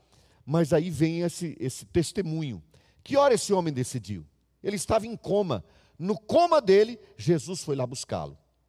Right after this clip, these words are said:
E ele só tem uma vontade agora, ser uma bênção nas mãos de Deus. Ele quer ser uma bênção. Ele diz: "Eu não tenho nada." Ele é dono de uma loja e ele chamou o pastor lá, mostrou a loja toda e disse: "Pastor,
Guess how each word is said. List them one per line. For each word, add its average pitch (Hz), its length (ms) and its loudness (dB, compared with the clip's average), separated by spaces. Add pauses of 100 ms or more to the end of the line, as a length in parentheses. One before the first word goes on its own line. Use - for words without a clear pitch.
(500)
E 120 100 -2
ele 135 100 -2
só 123 160 -6
tem 139 180 -6
uma 135 180 -4
vontade 98 500 -8
agora, 78 300 -14
ser - 160 -10
uma 110 160 -6
bênção 90 360 -10
nas 76 180 -18
mãos 78 220 -18
de - 80 -20
Deus. - 400 -20 (300)
Ele 131 160 -6
quer 143 200 -2
ser - 120 -12
uma 110 160 -6
bênção. 95 400 -12 (840)
Ele 131 180 -4
diz: 117 240 -10
"Eu 160 120 0
não 160 120 -6
tenho 147 240 -4
nada." 120 240 -2
Ele 135 120 -2
é - 20 0
dono 123 240 -8
de 110 80 -12
uma 113 140 -4
loja 117 400 -4
e 113 100 -6
ele 120 80 -6
chamou 117 300 -6
o 120 40 -8
pastor 107 380 -4
lá, 107 160 -2
mostrou 120 380 -8
a 110 40 0
loja 98 320 -8
toda 113 280 -12
e 101 40 -12
disse: 87 140 -18
"Pastor, 131 420 -10